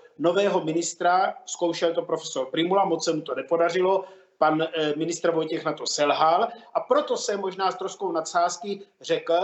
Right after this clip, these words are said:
že ti, kteří to předkládají veřejnosti, by měli být lidé, kteří jsou známí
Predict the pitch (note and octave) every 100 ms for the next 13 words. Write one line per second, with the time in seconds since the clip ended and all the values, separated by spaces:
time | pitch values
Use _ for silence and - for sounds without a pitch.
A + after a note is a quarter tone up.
0 | A3 E3+ E3 - C4 - F#3+ E3+ F3+ F3+
1 | F#3 F3 G3 F#3+ G3 F#3+ E3 F3 F3 E3
2 | F#3+ F#3 F3 F3+ F3+ F#3 D#3+ D#3 D#3+ F#3+
3 | - - - E3+ F3+ - F#3+ E3 D3+ D#3
4 | D3+ D3 D3 D3 F3+